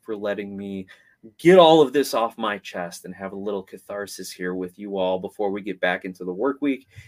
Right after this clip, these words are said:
If you want to reach out and start a conversation with me and have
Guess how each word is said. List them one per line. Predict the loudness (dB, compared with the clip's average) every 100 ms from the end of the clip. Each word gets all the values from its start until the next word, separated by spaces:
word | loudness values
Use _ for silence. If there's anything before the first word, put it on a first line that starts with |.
| -10
If | -8 -2
you | 0
want | 2 2
to |
reach | 2 2
out | 4 4
and | 0
start | -2 -2
a |
conversation | -2 -4 -2 -4 -4 -4 -6 -6
with | -6
me | -4 -4 -4 -8 _
and | -10 -2
have | 0 -2